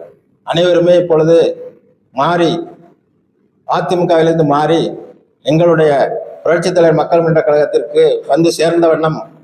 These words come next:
உள்ளனர். இதனுடைய நோக்கம், முக்கியமான நோக்கம், மீண்டும் புரட்சித் தலைவர் ஆட்சியை தமிழகத்தில் கொண்டு வர வேண்டும். புரட்சித் தலைவருடைய மக்களுக்காக ஒரு கட்சி உள்ளது என்றால்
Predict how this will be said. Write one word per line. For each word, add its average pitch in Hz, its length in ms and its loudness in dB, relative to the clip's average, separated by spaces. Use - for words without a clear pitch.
உள்ளனர். 143 640 -2
இதனுடைய 160 360 0
நோக்கம், - 680 -2
முக்கியமான 185 460 -2
நோக்கம், 175 560 0
மீண்டும் 196 380 -2
புரட்சித் 180 360 0
தலைவர் 180 240 2
ஆட்சியை 165 720 -2
தமிழகத்தில் 170 560 0
கொண்டு 160 220 0
வர 170 160 2
வேண்டும். 151 340 0
புரட்சித் 196 380 -2
தலைவருடைய 180 680 2
மக்களுக்காக 185 680 0
ஒரு 170 160 2
கட்சி 170 280 0
உள்ளது 170 320 4
என்றால் 156 500 0